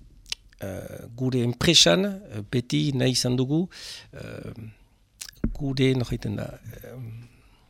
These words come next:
euskara defendituz, eta gure publizitate komunikazio guzia bi eletan egiten da. Beti izan dugu ere elkarten, eh, lana, eh, lagundu, berak elkartetan, eh, a, a, implikatua da, ni ere bai, orduan lanak laguntzen gaitu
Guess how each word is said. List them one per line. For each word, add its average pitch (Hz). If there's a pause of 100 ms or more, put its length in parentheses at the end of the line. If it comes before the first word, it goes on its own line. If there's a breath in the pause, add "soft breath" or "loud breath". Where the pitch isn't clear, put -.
(320 soft breath)
euskara 143
defendituz, 117
eta 110
gure 113
publizitate 113 (220)
komunikazio 117
guzia 113
bi 113
eletan 107
egiten 98
da. 151 (560 loud breath)
Beti 123
izan 143
dugu 143
ere 143
elkarten, 143
eh, 120
lana, 135 (400 loud breath)
eh, 101
lagundu, 151 (160)
berak 110
elkartetan, 110
eh, 104 (640)
a, 101
a, -
implikatua 117
da, 156
ni 131
ere 113
bai, 175
orduan 110
lanak 120
laguntzen 113
gaitu 113